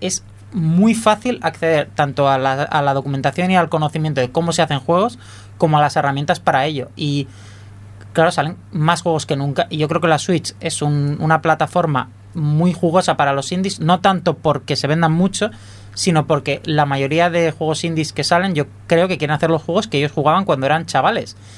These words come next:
Entonces son, es, la Switch es una Super Nintendo portátil que puedes coger y con Unity hacer un juego como los que jugabas tú en la Super Nintendo, o estoy descubriendo que hay mucho ceguero por el mundo, o en la Mega Drive, y, es, y eso lo puedes poner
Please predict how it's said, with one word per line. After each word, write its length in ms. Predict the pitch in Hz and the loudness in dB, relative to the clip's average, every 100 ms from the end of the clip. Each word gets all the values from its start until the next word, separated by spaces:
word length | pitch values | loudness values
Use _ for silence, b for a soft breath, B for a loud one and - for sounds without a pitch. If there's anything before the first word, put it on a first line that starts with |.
| B | B
Entonces 240 | 151 147 165 | -4 0 0
son, 180 | 165 - | -2 -4
es, 280 | 160 147 - | -6 -6 -8
la 240 | - 151 147 | -4 0 0
Switch 340 | - 208 220 - | 0 -4 -4 -6
es 100 | 170 | -2
una 140 | 160 | -2
Super 240 | 160 165 | 0 0
Nintendo 440 | 160 156 175 165 156 | 0 0 0 0 0
portátil 720 | 165 151 185 190 247 269 247 - | 0 0 0 0 -2 -6 -8 -8
que 80 | 156 | -6
puedes 200 | 127 156 | -4 -4
coger 280 | - 151 170 | -4 -2 -2
y 60 | 135 | 0
con 180 | 143 | 0
Unity 300 | 151 170 160 | 0 -2 -2
hacer 160 | 135 151 | -2 -2
un 60 | 151 | 0
juego 220 | 185 160 | 0 0
como 200 | 143 135 | -2 -2
los 140 | 131 | -2
que 120 | - | -4
jugabas 380 | 127 139 151 151 | -6 0 0 0
tú 160 | - 170 - B B B B - | -4 -6 -8 B B B B -4
en 200 | 151 147 | 0 2
la 100 | 143 | 0
Super 280 | 147 143 | 0 0
Nintendo, 500 | 143 143 185 190 147 - | 0 0 2 2 2 0
o 480 | 135 127 123 120 - | 0 2 0 -2 -6
estoy 220 | - 151 | -2 0
descubriendo 400 | 156 160 165 156 | 2 2 0 2
que 80 | 147 | 2
hay 60 | |
mucho 260 | 143 147 151 | 2 0 0
ceguero 400 | 160 143 156 143 | 2 2 2 2
por 140 | 143 | 2
el 80 | 147 | 2
mundo, 340 | 160 208 214 269 B B B | 2 2 2 0 B B B
o 140 | 156 143 | 0 2
en 80 | |
la 100 | 143 | 4
Mega 240 | 151 147 156 | 4 2 2
Drive, 260 | 202 277 - B B B - - | 2 0 -6 B B B -12 -2
y, 180 | 151 | 0
es, 180 | 147 151 - | 0 0 -2
y 160 | 160 | 0
eso 120 | 135 | 2
lo 80 | 156 | 2
puedes 200 | 156 160 | 2 0
poner 380 | - 147 170 - | 2 2 2 -2